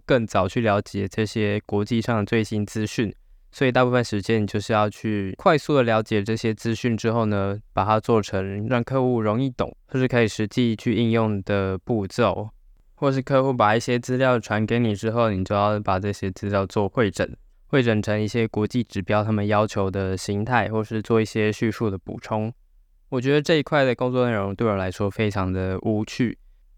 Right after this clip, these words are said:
就是感觉需要动脑思考的部分比较少。但永续顾问的内容当中也有另一块是我比较有兴趣，就是去研究这些最新的资讯，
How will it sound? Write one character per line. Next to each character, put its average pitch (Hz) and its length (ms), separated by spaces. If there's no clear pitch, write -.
就 135 180
是 131 120
感 107 220
觉 107 240
需 - 140
要 113 140
动 120 200
脑 95 140
思 113 200
考 107 160
的 98 80
部 110 160
分 104 180
比 98 80
较 107 200
少。 - 280
但 190 160
永 139 160
续 143 140
顾 143 140
问 127 160
的 117 80
内 123 140
容 104 160
当 110 220
中 110 180
也 104 200
有 101 100
另 117 160
一 107 60
块 113 180
是 - 140
我 98 80
比 104 100
较 110 140
有 98 60
兴 107 260
趣， - 280
就 120 140
是 120 160
去 120 160
研 101 180
究 104 220
这 110 100
些 104 260
最 110 220
新 104 220
的 98 140
资 107 240
讯， 104 200